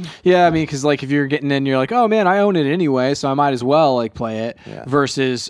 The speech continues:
Speaker 1: another forty dollar thing. And so, I don't know. It's,
Speaker 2: But if they can
Speaker 1: it's
Speaker 2: prove
Speaker 1: weird.
Speaker 2: to us that they're, they've been, they've been listening to the fan base, you know, like, they give us more vault space, they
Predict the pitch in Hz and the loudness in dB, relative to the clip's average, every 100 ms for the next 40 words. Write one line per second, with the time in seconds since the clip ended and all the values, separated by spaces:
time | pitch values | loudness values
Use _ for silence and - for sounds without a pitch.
0 | - 139 127 131 123 117 131 123 123 120 | -2 -2 0 -2 -2 -4 -4 0 0 0
1 | 117 107 139 131 117 117 131 131 127 - | 0 -4 -6 -6 -8 -10 -8 -8 -10 -12
2 | - 135 131 160 143 135 117 117 135 151 | -4 -2 0 0 0 -2 -2 0 0 0
3 | 165 151 156 139 113 123 - - 104 101 | -2 -2 0 0 0 -4 -6 -6 -6 -4
4 | 104 92 87 92 - 101 95 92 98 107 | -6 -6 -8 -10 -8 -8 -6 -8 -8 -8
5 | 110 104 107 98 92 90 90 90 - 87 | -8 -8 -6 -6 -4 -4 -4 -8 -12 -12
6 | 82 82 82 - 80 85 85 95 98 98 | -10 -10 -12 -14 -10 -10 -8 -8 -6 -4
7 | 98 98 - - 87 85 80 85 - 78 | -2 -4 -4 -8 -6 -6 -8 -12 -14 -16